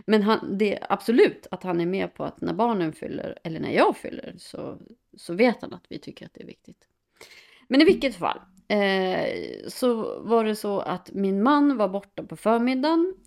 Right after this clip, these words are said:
Eh, så jag tänkte, eh, "Ah, det händer väl inte så mycket." Men de tre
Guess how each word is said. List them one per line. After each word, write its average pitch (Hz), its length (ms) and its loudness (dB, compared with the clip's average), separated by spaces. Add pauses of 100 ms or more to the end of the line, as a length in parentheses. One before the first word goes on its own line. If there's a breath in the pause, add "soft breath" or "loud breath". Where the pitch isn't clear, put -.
(140)
Eh, 185 480 -2 (160)
så - 120 -10
jag 180 60 -8
tänkte, 170 320 -6 (520)
eh, - 60 -14 (240)
"Ah, - 80 -14 (320)
det 175 80 -10
händer 202 260 -4
väl 339 160 -4
inte - 140 -14
så - 100 -12
mycket." - 320 -14 (800 soft breath)
Men 254 300 2
de 262 220 0
tre 285 400 -2